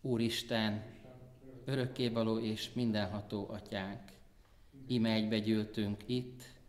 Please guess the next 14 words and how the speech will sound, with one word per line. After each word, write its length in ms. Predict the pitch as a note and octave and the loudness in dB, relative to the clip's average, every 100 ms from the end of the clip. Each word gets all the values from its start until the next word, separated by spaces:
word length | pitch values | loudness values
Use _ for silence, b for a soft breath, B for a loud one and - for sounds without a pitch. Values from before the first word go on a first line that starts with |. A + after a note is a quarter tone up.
| b b b | b b b
és 160 | - - | -8 -4
a 60 | - | -2
szentek 560 | - B2 A2+ G#2+ - | 4 4 4 0 0
egyességében, 1120 | B2 A#2+ A#2 A#2 - A2+ G#2+ G#2+ G2+ G2+ G2+ F#2 - B B B B - | 0 2 0 0 0 0 2 0 2 0 0 -4 -12 B B B B -6
az 100 | C#3+ | 2
angyalok 460 | C3 B2+ B2 B2 | 2 6 4 4
és 240 | A#2+ A2+ - | 2 2 0
idvezült 600 | D3+ C3 A#2+ A2 A2 G#2+ | 0 4 4 4 2 4
lelkek 460 | A2 G#2+ A2 G#2+ | 2 2 -2 -2
társaságában 1300 | - G#2+ G#2 A2+ - A2+ G2+ G#2 G2 G2 G#2 G2+ - B B B B B | 0 2 0 -4 -2 0 0 0 -2 -2 -4 -4 -8 B B B B B
trónusod 560 | - D#3+ C#3+ B2 - A#2 | 2 4 6 4 2 2
elé 300 | A2 G#2+ A2 | 2 2 0
visszük 560 | G2+ A2 - - - - | 0 0 -2 -8 -10 -8
áldozatunkat. 1120 | F2+ F#2 G2+ F#2+ A2+ - A2+ A#2 - - - | -6 -4 -4 -6 -6 -6 -6 -6 -8 -10 -14